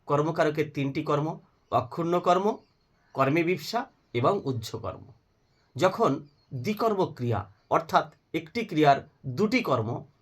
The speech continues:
সেই দুটি কর্ম বাচ্চান্তর করার পরেও যদি অপরিবর্তিত থাকে, তখন সেই কর্মকে আমরা বলবো অক্ষুণ্ণ কর্ম। যেমন রীতা সীতাকে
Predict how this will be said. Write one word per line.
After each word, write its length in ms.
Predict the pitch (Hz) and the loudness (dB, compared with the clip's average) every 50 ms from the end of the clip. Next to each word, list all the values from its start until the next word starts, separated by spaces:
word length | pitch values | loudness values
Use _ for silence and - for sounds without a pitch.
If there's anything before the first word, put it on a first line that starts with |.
| _ _ _ _ _ _ _ _ - | _ _ _ _ _ _ _ _ -8
সেই 360 | - - - 220 240 254 262 220 | -4 -2 2 2 4 4 2 2
দুটি 320 | 156 147 180 175 247 247 | 0 -2 -2 -2 -2 -2
কর্ম 280 | - 185 156 147 143 165 202 - - - _ _ _ - | 0 2 2 2 2 2 0 -2 -6 -10 _ _ _ -12
বাচ্চান্তর 720 | 117 110 143 175 185 - - - 220 214 202 202 208 190 | 0 4 4 4 4 0 -2 -2 -2 -2 -2 -2 -2 -2
করার 300 | 185 - 139 135 151 165 160 | 0 2 2 4 4 2 0
পরেও 340 | - 131 123 131 156 185 185 165 147 | -2 0 2 2 4 4 4 2 0
যদি 140 | 151 143 147 | 0 0 2
অপরিবর্তিত 680 | 131 120 120 - 139 147 135 131 127 120 117 117 107 127 | 0 0 0 -2 -2 -2 -2 -4 -6 -8 -10 -10 -8 -8
থাকে, 340 | 117 120 123 131 143 185 208 220 - - _ _ _ _ _ - | -6 -6 -6 -4 -2 -2 -2 -2 -4 -10 _ _ _ _ _ -4
তখন 240 | 127 120 123 208 220 214 | -2 -2 0 0 -2 -2
সেই 240 | - - 139 131 123 120 | 0 0 0 0 0 -2
কর্মকে 320 | 113 110 110 113 113 113 131 | -4 -4 -2 -4 -4 -4 -4
আমরা 200 | 113 110 113 113 107 113 | -2 -2 -2 -2 -2 -2
বলবো 220 | 117 120 143 208 262 262 - _ _ _ - | -2 0 0 -2 -2 -4 -6 _ _ _ -4
অক্ষুণ্ণ 440 | 107 - - - - - 113 107 101 95 | -2 -2 -2 -4 -6 -4 -4 -2 -4 -4
কর্ম। 240 | 98 - - - - - - _ _ _ _ _ _ | -6 -8 -10 -10 -14 -18 -20 _ _ _ _ _ _
যেমন 300 | 135 156 208 220 196 165 180 185 - - _ _ _ - 147 151 | 2 4 6 6 6 6 4 0 -6 -12 _ _ _ -4 -2 0
রীতা 260 | 196 202 196 220 220 202 | 0 2 4 4 2 2
সীতাকে 460 | - - 156 143 170 165 170 180 | 2 -4 -4 -2 -2 -2 0 0